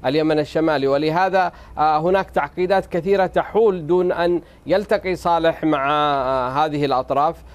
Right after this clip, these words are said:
آه، ولهذا نجد أن المشهد بهذا التعقيد وبهذه الصعوبة، وه-، وهذا الأمر ي-، يجعل من ال-، م-، من الصعوبة بمكان، آه، ال-، حلحلة المشهد الجامد الآن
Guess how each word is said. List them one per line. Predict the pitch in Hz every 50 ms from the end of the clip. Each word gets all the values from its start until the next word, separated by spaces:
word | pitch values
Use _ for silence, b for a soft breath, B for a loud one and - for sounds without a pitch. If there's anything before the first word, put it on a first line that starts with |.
| B B -
آه، | - 151 156 156
ولهذا | 156 175 190 202 202 170 160 151 147 139 175 185
نجد | 180 180 175 160 180 180 165
أن | 170 156 160 165
المشهد | 156 160 175 170 - 185 180 180 160
بهذا | 156 165 170 202 196 185
التعقيد | - - 175 131 127 - - 147 156 170 170 147 B B B B B
وبهذه | - 139 151 156 160 151 165 165 165 - 147 156 151 151 175 185 175 175 170 170
الصعوبة، | 156 - - 165 147 185 196 165 131 120 120 123
وه-، | 123 127 127 135 -
وهذا | 147 139 143 165 175 170
الأمر | 165 156 147 165 165 165
ي-، | 165 160 160 - 156 147 147 143 139 156 165
يجعل | 175 160 165 143 160 160 151
من | 147 147 147
ال-، | 143 135 135 131 131 131 127 120 B B B B B -
م-، | 147 147 147 160
من | 165 165
الصعوبة | 165 - - - 151 170 208 196 202 180
بمكان، | 160 165 165 165 156 156 - 156 151 156 156 147
آه، | 143 156 160 147 135 156 160
ال-، | 160 156 156 151 127
حلحلة | 139 - - 196 202 - - 196 190 175 170 170 B B B B B 151
المشهد | 165 170 185 202 196 - 175 170 175 175 165 156 - -
الجامد | 151 147 143 143 196 208 202 180 151 127 135
الآن | 127 131 135 139 143 135 120 117 113